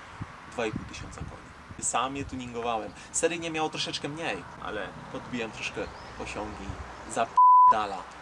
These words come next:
Zapierdala. Nawet bardziej niż zapierdala. Nie ma takiego słowa, żeby określić, jak to zapierdala. Ale właśnie jestem dumny z tego, że sam sobie to auto kupiłem, sam sobie na nie zapracowałem,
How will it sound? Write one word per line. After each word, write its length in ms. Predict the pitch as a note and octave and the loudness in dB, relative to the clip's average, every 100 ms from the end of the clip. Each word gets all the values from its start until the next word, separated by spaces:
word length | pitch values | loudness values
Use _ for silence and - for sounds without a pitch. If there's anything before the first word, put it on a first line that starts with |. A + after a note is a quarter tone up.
| - | -4
Zapierdala. 1040 | - C#3 - B5 B5+ - - C3+ C3 A2+ - - | 4 4 6 8 10 10 10 8 8 6 2 -6
Nawet 220 | A#2 A2+ | -10 -4
bardziej 400 | - C#3+ - A#2 | 6 6 6 0
niż 120 | A2 | -4
zapierdala. 520 | G#2+ B5 B5+ B5+ A#2 | 6 8 12 10 8
Nie 60 | C3 | 4
ma 80 | C3+ | -4
takiego 240 | - C3+ | -4 -4
słowa, 280 | - C#3+ B2+ | -2 -4 -4
żeby 160 | A#2 A#2 | -2 -4
określić, 360 | - B2 - | -4 -10 -10
jak 100 | A#2 | -12
to 100 | A#2+ | -8
zapierdala. 300 | A2 - B2+ B5 B5+ - - | -6 2 8 10 10 10 4
Ale 100 | G#3 | -4
właśnie 200 | G#3 F#3+ | -4 -4
jestem 240 | - D3 | -6 -4
dumny 280 | C3+ D#3 C3 | -2 -2 -2
z 60 | - | -6
tego, 220 | B2 A#2+ | -6 -4
że 100 | B2 | -2
sam 360 | - - E3+ | 2 4 4
sobie 200 | C#3+ B2 - | 4 -4 0
to 100 | B2+ | 0
auto 220 | A#2+ A#2 | 0 -6
kupiłem, 340 | B2 C3+ C3 | -8 -6 -4
sam 220 | B2+ C#3 C#3+ | 0 0 0
sobie 180 | C3+ | -4
na 60 | B2+ | -6
nie 120 | B2+ | -6
zapracowałem, 560 | B2+ - - B2+ C3 | -6 -6 -8 -6 -6